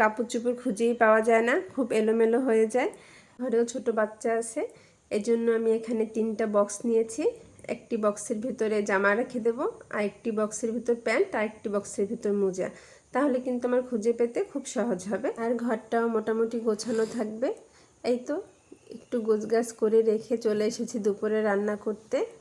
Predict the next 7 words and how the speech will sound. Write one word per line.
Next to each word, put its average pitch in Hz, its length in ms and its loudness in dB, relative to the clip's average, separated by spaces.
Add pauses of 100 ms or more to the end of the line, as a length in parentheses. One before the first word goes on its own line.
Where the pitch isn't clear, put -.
(1040)
আর 226 180 2
এই 233 120 2
তো 269 60 2 (100)
রান্নাটা 214 420 2 (100)
প্রায় 220 300 2
হয়ে 214 260 2
যাচ্ছে। 220 360 -2